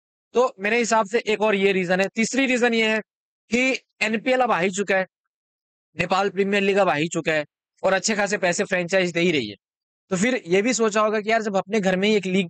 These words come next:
हमारे पास आ गए, तो हम क्यों जाए भाई दूसरी league में खेलने के लिए?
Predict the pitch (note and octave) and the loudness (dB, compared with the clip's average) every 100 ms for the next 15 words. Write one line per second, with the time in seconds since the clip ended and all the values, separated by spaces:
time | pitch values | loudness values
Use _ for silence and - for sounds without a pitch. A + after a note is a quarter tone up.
0 | D#3+ E3 E3+ F3+ F#3 - E3+ E3+ A#2 _ | -4 -4 -2 -2 -4 -2 -4 -2 -6 _
1 | _ _ _ _ _ A3 A3+ G3+ A#3+ B3+ | _ _ _ _ _ -4 -2 -2 0 2
2 | G#3 G3+ E3+ F3+ F3 D#3 D#3 D3 D3 C#3+ | 2 0 0 -2 -4 -4 -4 -4 -4 -4
3 | C3 B2 A#2+ | -4 -4 -6